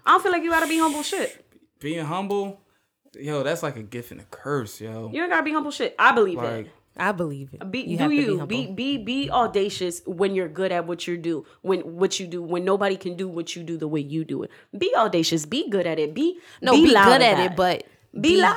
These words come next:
Speaker 3: humble.
Speaker 1: I don't think people have to be humble on that shit. When
Speaker 2: Nah,
Speaker 1: you,
Speaker 3: I think so.
Speaker 1: I don't
Speaker 2: yeah.
Speaker 1: think, I'm sorry,
Speaker 3: I'm
Speaker 1: that's
Speaker 3: like,
Speaker 1: just
Speaker 3: that's
Speaker 1: me.
Speaker 3: me.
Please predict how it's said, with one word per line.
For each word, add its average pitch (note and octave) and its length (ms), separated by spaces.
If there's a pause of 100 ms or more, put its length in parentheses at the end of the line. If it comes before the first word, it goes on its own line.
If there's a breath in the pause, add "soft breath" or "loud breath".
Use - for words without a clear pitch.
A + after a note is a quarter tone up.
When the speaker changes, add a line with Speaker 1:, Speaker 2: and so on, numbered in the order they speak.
(140)
Speaker 3:
humble. F3+ 520 (420)
Speaker 1:
I C#4+ 80
don't D#4+ 160
think E4 140
people D#4 220
have D4 120
to D4 80
be C#4+ 120
humble D#4 420
on D4 140
that F#3 160
shit. D3+ 260
When A3+ 140
Speaker 2:
Nah, B3 60
Speaker 1:
you, D4 60
Speaker 3:
I D4+ 100
think D4+ 80 (120)
so. F3 100
Speaker 1:
I C4 80
don't E4 120
Speaker 2:
yeah. D#4+ 40
Speaker 1:
think, - 360
I'm D4 160
sorry, - 160
Speaker 3:
I'm - 60
Speaker 1:
that's C#4 120
Speaker 3:
like, D#4 80
Speaker 1:
just D4+ 140
Speaker 3:
that's D4 60
Speaker 1:
me. E4+ 60
Speaker 3:
me. F#3+ 400